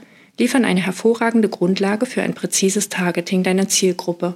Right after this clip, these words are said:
Auf Basis dieser Informationen und der Aktivitäten auf der Plattform prognostizieren maschinelle Lernsysteme die Wünsche der Nutzer. Sie sorgen dafür, dass ihnen automatisch genau die Produktfotos und Videos gezeigt werden, die mit hoher Wahrscheinlichkeit interessant für sie sind.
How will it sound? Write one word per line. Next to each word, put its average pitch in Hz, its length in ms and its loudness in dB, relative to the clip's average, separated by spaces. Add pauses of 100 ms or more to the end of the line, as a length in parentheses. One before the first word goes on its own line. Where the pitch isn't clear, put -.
(120)
Auf 190 160 -4
Basis 190 400 0
dieser 208 220 0
Informationen 190 800 2
und 190 140 2
der - 80 2
Aktivitäten 190 640 -2
auf 175 140 -2
der 143 100 -2
Plattform 202 720 -2
prognostizieren 214 840 2
maschinelle 185 500 2
Lernsysteme 170 760 2
die 226 180 4
Wünsche 196 280 4
der 165 180 2
Nutzer. 170 480 -4 (420)
Sie 269 100 4
sorgen 190 340 6
dafür, 247 240 4
dass 220 160 2
ihnen 196 160 2
automatisch 185 640 2
genau 190 300 2
die 214 180 0
Produktfotos 240 840 2
und 208 160 2
Videos 208 360 2
gezeigt 208 480 0
werden, 226 220 2
die 214 100 2
mit 208 200 0
hoher 208 200 2
Wahrscheinlichkeit 202 720 0
interessant 208 560 0
für 180 100 -2
sie 170 160 0
sind. 165 380 -4